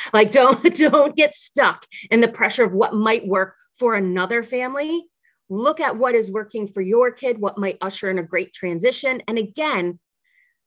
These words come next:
go back to you. Get your oxygen mask out. What do you need to do over this summer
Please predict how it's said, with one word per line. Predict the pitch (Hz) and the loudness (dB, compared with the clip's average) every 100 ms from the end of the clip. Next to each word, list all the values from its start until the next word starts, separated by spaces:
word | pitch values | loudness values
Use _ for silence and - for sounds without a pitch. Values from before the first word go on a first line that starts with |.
| _ _ _ | _ _ _
go | 202 247 | -8 -6
back | 311 339 | -8 -8
to | 277 | -6
you. | 254 294 147 151 _ _ _ 165 | -2 0 0 -4 _ _ _ 0
Get | 262 262 | 2 4
your | 262 262 | 4 4
oxygen | 247 - 170 147 143 | 4 -2 -6 -6 -4
mask | 127 131 - | -6 -6 -8
out. | - - - _ | -8 -8 -14 _
What | 170 269 | 2 4
do | 330 | 6
you | 294 294 320 | 4 4 6
need | 226 190 | 4 2
to | |
do | 180 170 | 4 6
over | 165 156 | 6 4
this | 160 165 - | 0 -2 0
summer | 254 233 120 - | 2 2 -2 -10